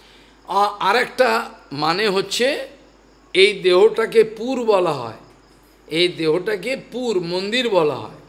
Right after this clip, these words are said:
যার মধ্যে ভগবান বিরাজমান রয়েছেন, পরমাত্মা রূপে আছেন। তো এই জন্য এইটাকে পুর বা মন্দির বললে ভালো হয়, শাস্ত্রে এটাই বলেছেন।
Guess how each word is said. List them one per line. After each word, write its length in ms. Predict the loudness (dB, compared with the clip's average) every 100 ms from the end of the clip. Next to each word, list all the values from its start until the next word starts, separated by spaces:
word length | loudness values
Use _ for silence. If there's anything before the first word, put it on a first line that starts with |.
| _ _ _ _ -2
যার 280 | 0 0
মধ্যে 440 | -2 -6 -6 -4 -2
ভগবান 640 | 0 0 0 0 0 -2
বিরাজমান 640 | 0 0 0 -2 -2 -2
রয়েছেন, 400 | 0 0 0 -6 -10 -16 -20 _ _ _ _ _ -6
পরমাত্মা 560 | -4 -2 -2 -4 -4 -2
রূপে 200 | 0 0
আছেন। 360 | 0 -2 -2
তো 400 | 2 2 2 -4 -14 -20 -20 -20 -20 -20 -20 _
এই 200 | 4 4
জন্য 280 | 2 -2 -2 -2 0 0 -2 -6 -6
এইটাকে 460 | -2 -2 -2 0 0
পুর 520 | -2 -6 -2 -2 -6 -14 -20 -20 _ _
বা 160 | -2 -2
মন্দির 640 | 0 -6 -4 -4 -4 -6 -12
বললে 400 | -2 0 6 6
ভালো 320 | 6 6 4 2
হয়, 240 | -2 -16 -20 -12
শাস্ত্রে 380 | -4 -4 4 6
এটাই 220 | 6 2
বলেছেন। 380 | -6 -8 -10 -14